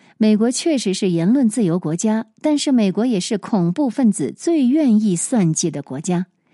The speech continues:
所以美国海关乃至其他国家机构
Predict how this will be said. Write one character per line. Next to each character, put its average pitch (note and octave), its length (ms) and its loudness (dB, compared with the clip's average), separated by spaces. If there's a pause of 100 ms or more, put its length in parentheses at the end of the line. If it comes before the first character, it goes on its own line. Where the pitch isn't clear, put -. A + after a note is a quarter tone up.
(200)
所 F#3+ 200 0
以 E3 240 -2 (220)
美 F#3+ 220 2
国 F#3+ 140 0
海 D3 220 -4
关 G#3 360 0
乃 F#3 220 0
至 F3+ 240 0
其 - 240 -4
他 C4 240 -4
国 D#3+ 160 -4
家 G3 160 -2
机 G3+ 160 -4
构 G3+ 240 -4